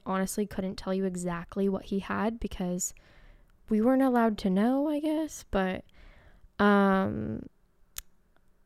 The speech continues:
I'm glad he's resting and he's in peace. We'll just say that. I'm really glad that he's not in his misery anymore and he's hanging out in the spiritual realms and having a banging time, you know what I mean?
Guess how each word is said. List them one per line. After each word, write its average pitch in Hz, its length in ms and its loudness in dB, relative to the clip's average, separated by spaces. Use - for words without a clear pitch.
I'm 214 180 4
glad 196 420 2
he's 220 260 -2
resting 190 500 -2
and 196 120 0
he's 190 220 -4
in 196 160 -6
peace. - 420 -8
We'll 202 140 2
just 202 160 -4
say - 140 -8
that. - 200 -10
I'm 220 140 4
really 196 200 2
glad 208 240 -2
that - 100 -6
he's 202 200 -2
not 190 300 2
in 196 100 -2
his 202 180 0
misery 190 280 -2
anymore 262 600 0
and 185 580 0
he's 220 480 2
hanging 226 460 2
out 202 180 2
in 202 80 -2
the 202 60 0
spiritual 196 420 -2
realms 190 400 0
and 196 80 -4
having 202 280 -2
a 196 60 2
banging 180 640 -4
time, - 380 -8
you 202 60 -2
know 196 100 0
what 190 100 0
I 196 40 0
mean? 208 260 0